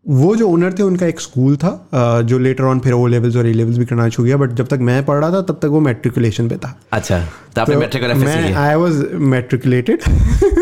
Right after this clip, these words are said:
Speaker 1: <laughs> तो मैंने मैट्रिकुलेशन की, उसके बाद I went to a government college called Government Superior Science College। Was the, कराची में कहीं था, I don't remember।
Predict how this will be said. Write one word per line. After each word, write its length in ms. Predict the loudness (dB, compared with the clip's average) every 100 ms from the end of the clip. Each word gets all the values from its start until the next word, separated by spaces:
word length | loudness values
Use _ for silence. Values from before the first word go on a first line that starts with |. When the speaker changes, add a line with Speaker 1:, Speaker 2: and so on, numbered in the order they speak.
| 0 -4 -8
Speaker 1:
<laughs> 80 | -2
तो 100 | 0
मैंने 240 | 2 2
मैट्रिकुलेशन 640 | 0 0 -2 0 0 0 -2
की, 180 | 0
उसके 220 | 0 0 0
बाद 240 | 0 0
I 140 | 0
went 280 | 2 0 0
to 60 | 2
a 160 | 2
government 400 | 2 2 2 2
college 320 | 2 0 0 0
called 180 | -2 0
Government 360 | 0 0 0
Superior 460 | -2 0 0 2 0 0
Science 240 | -2 -2
College। 320 | -2 0 -2 -4 -20 -20 _ _ -4
Was 280 | 0 2 0
the, 560 | 0 0 0 0 0 -2 -6 _ _ _ _ -4
कराची 280 | -2 0 2
में 140 | 0
कहीं 200 | 2 0
था, 340 | 2 -2 -4 -14 _ -6
I 20 |
don't 180 | -2 -2
remember। 280 | -2 -2